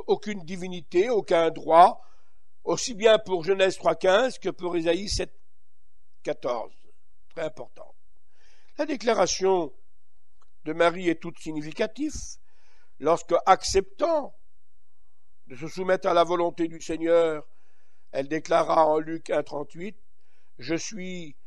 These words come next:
la servante du Seigneur, la servante du Seigneur. » Voilà ce que fut Marie, une servante du Seigneur,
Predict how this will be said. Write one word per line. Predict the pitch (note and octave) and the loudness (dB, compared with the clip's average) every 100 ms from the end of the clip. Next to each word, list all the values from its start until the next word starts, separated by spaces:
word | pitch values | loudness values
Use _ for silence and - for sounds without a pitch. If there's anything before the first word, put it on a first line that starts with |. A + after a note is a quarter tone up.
| - - | -10 -8
la | - D3 | 2 2
servante | C#3+ - E3+ C#3+ E3+ F3 E3+ D#3+ | 4 2 0 2 2 2 0 -6
du | C#3 E3+ | -10 -8
Seigneur, | - E3+ D3 B2+ A2+ G2+ - - - - - | -6 -4 -4 -6 -6 -10 -10 -10 -10 -10 -4
la | C#3 | -4
servante | C3 - D3+ A#2+ D#3 C#3 | -2 -4 -6 -6 -10 -10
du | C#3+ | -10
Seigneur. » | - D3+ G#2 F#2+ - - - - - - - | -10 -10 -12 -12 -12 -12 -12 -12 -12 -12 -2
Voilà | D#3 F3+ F#3 | 6 10 10
ce | F#3 | 8
que | - F3 | 4 -2
fut | - F3+ | -2 -4
Marie, | F3 F3+ C#3 C#3+ - - - - - - - - - - | 0 0 0 -6 -8 -10 -10 -10 -10 -10 -10 -10 -10 -10
une | D#3 | -10
servante | D3 C#3+ C#3+ C3 F3 F3 | -6 0 0 0 -2 -2
du | E3 | -8
Seigneur, | - F3+ D#3 C3+ C3 | -6 -6 -2 -2 -2